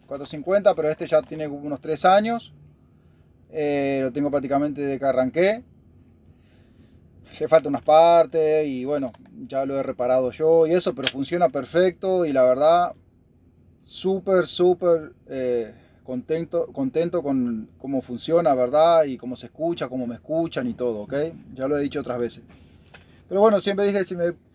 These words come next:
tengo que comprar otro, me voy a comprar el que viene con dos, que viene de los dos lados. E-, es-, este no estaba cuando yo compré este. ¿Ok? Cuando yo compré este era el, digamos, el más,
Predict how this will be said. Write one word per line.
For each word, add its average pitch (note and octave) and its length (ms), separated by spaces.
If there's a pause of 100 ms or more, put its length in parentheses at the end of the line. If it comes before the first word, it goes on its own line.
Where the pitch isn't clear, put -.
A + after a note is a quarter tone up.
tengo F#3+ 200
que G3+ 40
comprar G3+ 320
otro, G#3 260
me F#3+ 120
voy E3+ 100
a E3 60
comprar D#3+ 340
el E3 100
que D#3+ 140
viene D3+ 240
con D3 200
dos, G3+ 440 (400)
que - 80
viene C#3 160
de C#3 60
los C3+ 140
dos C3 100
lados. D#3+ 420 (100)
E-, E3+ 280
es-, F3 240
este F3+ 260
no E3 80
estaba F3+ 400
cuando B2+ 240
yo B2 140
compré B2+ 320
este. G#2 240 (1040)
¿Ok? - 180 (120)
Cuando B2+ 280
yo C#3+ 120
compré E3 300
este F3+ 140
era D3+ 120
el, B2+ 360
digamos, C3 320
el B2+ 60
más, B2 640